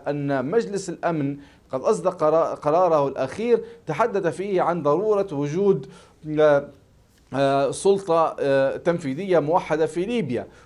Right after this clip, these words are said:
وعندما سئل، آه، آه، منذ يومين السيد ريتشارد نورلاند في مقر المفوضية الوطنية العليا للانتخابات عن السلطة التنفيذية ومسار الذهاب لتشكيل سلطة تنفيذية جديدة وحكومة ثالثة،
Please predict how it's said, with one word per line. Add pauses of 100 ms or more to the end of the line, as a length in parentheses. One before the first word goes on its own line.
وعندما
سئل،
آه،
آه،
منذ
يومين (240)
السيد
ريتشارد
نورلاند
في
مقر
المفوضية
الوطنية
العليا
للانتخابات (340)
عن (260)
السلطة
التنفيذية
ومسار
الذهاب
لتشكيل
سلطة
تنفيذية
جديدة
وحكومة
ثالثة،